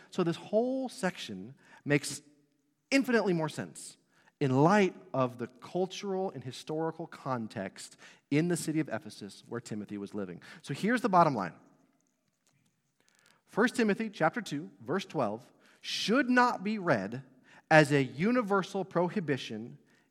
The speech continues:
in po-, on positions of teaching. Let me say that, okay.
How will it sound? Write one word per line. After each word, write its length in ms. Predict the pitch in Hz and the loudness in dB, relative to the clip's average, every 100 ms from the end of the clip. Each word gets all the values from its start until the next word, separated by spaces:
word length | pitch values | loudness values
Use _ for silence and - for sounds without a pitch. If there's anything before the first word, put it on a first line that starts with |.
| - | 0
in 160 | 160 | 2
po-, 180 | 156 156 156 - - | 2 -4 -6 -16 2
on 180 | 160 160 | 4 4
positions 840 | 160 127 202 - 220 220 214 - - | 0 2 2 2 -2 -2 -6 -10 -8
of 220 | 131 - | -8 -6
teaching. 640 | - 226 - 226 214 208 208 _ _ _ _ _ _ _ _ | -2 -2 -2 -2 -2 -4 -10 _ _ _ _ _ _ _ _
Let 60 | - | -14
me 40 | |
say 100 | 117 | -8
that, 120 | 110 - | -8 -8
okay. 120 | - | -14